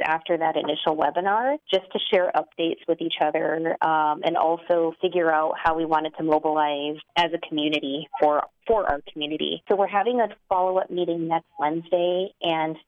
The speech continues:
things that we're thinking about are how are we providing, um, accurate and uniform messaging? Even though we're all from different agencies, how is it uniform,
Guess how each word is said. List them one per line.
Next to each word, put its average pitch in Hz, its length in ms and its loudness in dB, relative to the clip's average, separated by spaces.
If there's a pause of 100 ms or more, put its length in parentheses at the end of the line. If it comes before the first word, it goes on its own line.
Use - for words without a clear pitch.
things 202 260 2
that 196 160 2
we're 175 100 0
thinking 170 400 -4
about 190 480 0
are 165 260 0
how 175 400 0
are 196 140 0
we 180 440 2
providing, 160 840 -2
um, 143 540 -2
accurate 185 800 0
and 165 260 -2
uniform 175 720 2
messaging? 208 1000 0
Even 214 300 0
though 196 160 4
we're 185 120 2
all 175 300 0
from 170 180 -4
different 165 380 -4
agencies, 202 640 -2
how 180 400 0
is 185 140 0
it 170 360 0 (100)
uniform, 170 800 0